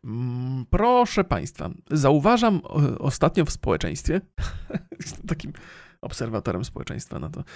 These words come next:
zauważam, e, e, wojnę płci. I okej, to jest pewnie, pewnie powiecie, „Ej, to już od dawna”. Otóż nie do końca.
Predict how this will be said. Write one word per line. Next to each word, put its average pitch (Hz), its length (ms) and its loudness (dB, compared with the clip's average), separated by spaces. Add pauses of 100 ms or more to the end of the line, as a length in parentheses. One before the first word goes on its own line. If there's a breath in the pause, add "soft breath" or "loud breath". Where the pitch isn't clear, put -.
(260 loud breath)
zauważam, 226 800 6
e, - 40 -8
e, 139 320 0 (1080)
wojnę 170 480 6
płci. 123 560 4 (540)
I 151 280 2 (800)
okej, - 340 0 (300)
to 170 100 2
jest 190 340 2 (220)
pewnie, 147 320 2
pewnie 135 280 -2
powiecie, 135 340 0
„Ej, 233 160 6
to 147 100 2
już 123 160 0
od 101 120 -8
dawna”. 87 320 -8 (1000 loud breath)
Otóż 349 440 0
nie 175 140 4
do 117 140 0
końca. - 320 -10